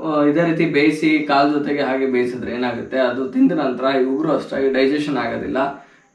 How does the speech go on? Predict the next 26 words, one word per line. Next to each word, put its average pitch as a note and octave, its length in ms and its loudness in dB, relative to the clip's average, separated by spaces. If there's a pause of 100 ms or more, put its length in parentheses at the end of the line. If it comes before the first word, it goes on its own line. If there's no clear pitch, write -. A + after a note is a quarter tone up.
ಡೈಜೆಷನ್ F3 460 4
ಆಗದೆ D#3 280 2
ಇದ್ದಾಗ C#3+ 240 2
ಅದಕ್ಕೆ C#3 320 0
ಲಿವರ್ C#3 420 2
ಸಮಸ್ಯೆಗಳು, C3+ 720 -2
ಕಿಡ್ನಿ B2+ 280 -2
ಸಮಸ್ಯೆಗಳಾಗುತ್ತೆ, B2 1000 -4
ಲಿವರ್ C3+ 240 0
ಪ್ರಾಬ್ಲಮ್ B2 380 -2
ಮತ್ತೆ - 440 -4
ಕಿಡ್ನಿ A#2+ 280 -4
ಪ್ರಾಬ್ಲಮ್ G#2+ 300 -2
ಆಗುತ್ತೆ. - 500 -12 (320)
ಅವಾಗ D#3+ 360 4 (520)
ತುಂಬಾ E3 220 0
ಸಫರ್ D3 320 0
ಪಡ್ಬೇಕಾಗುತ್ತೆ. C3+ 840 0
ಡಾಗ್ಸ್‌ಗೆ C3 640 0
ಯೂರಿನ್, B2+ 400 2
ಆ, A#2 280 -6
ಪಾಸ್ A#2 260 -4
ಆಗೋದಿಲ್ಲ, A2+ 640 -2
ಮತ್ತೆ A2+ 240 -2
ಡೈಜೆಷನ್ B2 420 -2
ಆಗಲ್ಲ, A2 320 -2